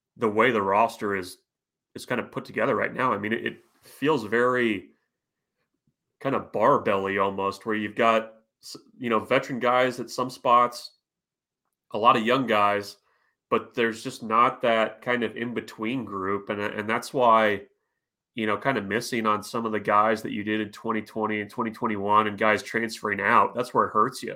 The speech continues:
It's not, not right away. It's a couple of years down the road where it's those ti-,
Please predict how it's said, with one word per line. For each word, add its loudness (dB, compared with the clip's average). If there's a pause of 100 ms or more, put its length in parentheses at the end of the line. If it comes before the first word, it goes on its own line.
(160)
It's -14
not, 0 (680)
not 6
right 10
away. 2 (420)
It's -6
a -8
couple 4
of 4
years 2
down 6
the 0
road 4
where 0
it's -6
those -2
ti-, -6